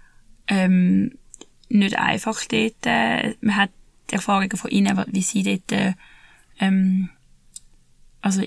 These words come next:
verschiedene Erfahrungen, einerseits von diesen verschiedenen Generationen, wie sie damit umgehen. Das habe ich mega spannend gefunden, wie die jüngste Generation damit umgeht und wie die älteste Generation damit umgegangen ist. Auch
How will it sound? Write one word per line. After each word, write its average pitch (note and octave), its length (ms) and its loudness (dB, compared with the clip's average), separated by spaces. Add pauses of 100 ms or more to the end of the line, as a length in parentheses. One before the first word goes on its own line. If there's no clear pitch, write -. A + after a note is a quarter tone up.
(140)
verschiedene G#3 380 0
Erfahrungen, G#3+ 420 0
einerseits G3+ 380 0
von G#3 100 -6
diesen F#3+ 160 0
verschiedenen F#3+ 320 0
Generationen, F#3 760 0
wie G3 60 0
sie G3 100 -2
damit F#3 300 0
umgehen. G#3+ 420 0
Das G#3+ 140 -4
habe G#3+ 100 2
ich G#3+ 80 -4
mega A3 220 -2
spannend A3 380 -2
gefunden, A3 360 -2
wie G3 80 -2
die G3 140 0
jüngste G#3+ 260 0
Generation G3 720 0
damit F#3 260 -2
umgeht G3 320 -2
und G3 60 0
wie G3+ 40 -2
die G3+ 140 -2
älteste G#3+ 360 -4
Generation G#3+ 500 -4
damit G#3+ 220 -6
umgegangen G#3+ 520 -2
ist. A3+ 240 -2 (600)
Auch G3 480 2